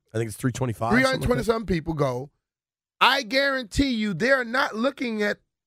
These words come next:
Speaker 2: they're looking at more at the bottom one hundred and something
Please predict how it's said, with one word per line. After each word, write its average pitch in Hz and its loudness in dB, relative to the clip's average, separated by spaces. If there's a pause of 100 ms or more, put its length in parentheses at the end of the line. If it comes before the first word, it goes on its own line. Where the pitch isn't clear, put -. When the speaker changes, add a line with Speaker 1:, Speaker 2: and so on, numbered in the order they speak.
(120)
Speaker 2:
they're 254 4
looking 254 -4
at 196 0 (180)
more 202 2
at 190 -8
the 165 -4
bottom 180 0 (260)
one 180 2
hundred 175 -2
and 151 -4
something 156 -4